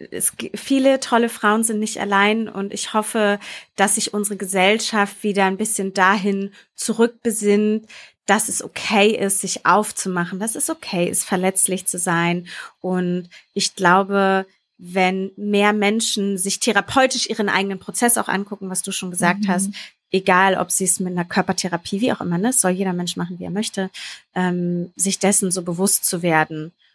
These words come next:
Speaker 1: Und
Speaker 2: Ja.
Speaker 1: ich, wir kennen wenig männliche Singles und die, die männliche Singles sind und in den Anfang vierzigern, das ist dann in der Regel so,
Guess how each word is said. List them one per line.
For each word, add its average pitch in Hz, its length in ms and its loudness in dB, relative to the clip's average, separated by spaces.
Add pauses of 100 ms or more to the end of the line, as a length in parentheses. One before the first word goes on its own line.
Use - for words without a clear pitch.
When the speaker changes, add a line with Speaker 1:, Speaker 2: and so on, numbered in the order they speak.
(200)
Speaker 1:
Und 170 460 -2
Speaker 2:
Ja. 208 260 2 (680)
Speaker 1:
ich, - 320 -2
wir 208 180 2
kennen 233 300 2
wenig 254 360 4
männliche 262 480 4
Singles 277 520 2
und 208 220 -4
die, 226 180 0
die 226 120 0
männliche 220 400 2
Singles 226 400 0
sind 233 240 2
und 208 160 -4
in 202 120 -4
den 208 80 -2
Anfang 214 380 0
vierzigern, 220 600 2
das 214 200 -4
ist 240 240 2
dann 220 120 0
in 208 140 -2
der 208 140 0
Regel 196 260 0
so, 190 300 0